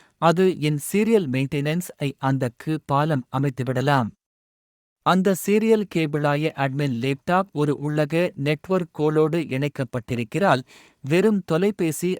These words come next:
அழைப்பின் மூலமே, பதின்பொட்டி பாஸ்வேர்ட் நேருபாடு இல்லாமல், வெளியில் இருந்தவர் நிறுவனம் உள்ளேயுள்ள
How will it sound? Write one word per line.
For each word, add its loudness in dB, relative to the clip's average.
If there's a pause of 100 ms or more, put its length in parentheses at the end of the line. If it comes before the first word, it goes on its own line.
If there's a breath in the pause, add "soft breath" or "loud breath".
அழைப்பின் -2
மூலமே, -2 (460 soft breath)
பதின்பொட்டி 0 (140)
பாஸ்வேர்ட் -2
நேருபாடு -2
இல்லாமல், 0 (380 loud breath)
வெளியில் 2
இருந்தவர் -2
நிறுவனம் -2
உள்ளேயுள்ள -2